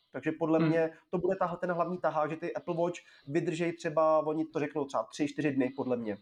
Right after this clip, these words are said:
Speaker 1: jo, a jako lidi se z toho zbortě, že to je jako úplně něco úžasného, ale tady Garmin to má měsíc, jo, takže on to nic
Speaker 2: Hmm.
Speaker 1: úžasného nebude, ale pro ty masy, co neznají Garminy nebo nevědí, to ten jako okruh segmentu,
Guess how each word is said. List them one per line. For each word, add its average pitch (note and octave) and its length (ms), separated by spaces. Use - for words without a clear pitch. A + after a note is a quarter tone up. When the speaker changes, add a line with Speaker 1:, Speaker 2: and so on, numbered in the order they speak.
Speaker 1:
jo, B2 340
a C3 180
jako D#3+ 200
lidi D#3+ 200
se E3 100
z - 20
toho F3+ 140
zbortě, D3+ 420
že C#3+ 60
to D3+ 80
je - 20
jako C#3 140
úplně D#3 180
něco D3+ 160
úžasného, E3+ 800
ale D#3 240
tady E3 160
Garmin D#3 340
to D#3+ 80
má D3+ 120
měsíc, C3+ 400
jo, A2+ 160
takže B2+ 280
on D3+ 100
to E3 60
nic E3 80
Speaker 2:
Hmm. D#3 80
Speaker 1:
úžasného F3 340
nebude, D3+ 300
ale D#3 120
pro D#3+ 140
ty E3 120
masy, D#3 280
co E3 120
neznají D#3 300
Garminy D3+ 320
nebo D#3 160
nevědí, D3 440
to D3 140
ten D#3 140
jako - 160
okruh F3+ 340
segmentu, D#3+ 560